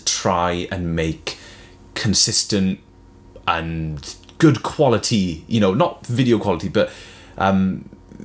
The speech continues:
quality in terms of the content of the video, what I thought was good quality videos,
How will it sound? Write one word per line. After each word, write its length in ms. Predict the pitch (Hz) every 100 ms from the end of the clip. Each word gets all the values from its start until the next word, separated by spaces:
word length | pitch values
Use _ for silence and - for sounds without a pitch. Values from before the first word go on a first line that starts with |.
| - 123
quality 440 | - 135 120 127
in 100 | 117
terms 380 | 107 120 110 101
of 520 | 104 101 98 - - -
the 120 | - 110
content 560 | - 123 110 104 95
of 40 | 87
the 60 | 80
video, 200 | 80 80
what 180 | 80 90
I 120 | 104
thought 200 | 104 113
was 140 | 87 87
good 220 | 98 73
quality 600 | - 90 78 - 80 69 - - -
videos, 720 | 82 117 98 82 78 -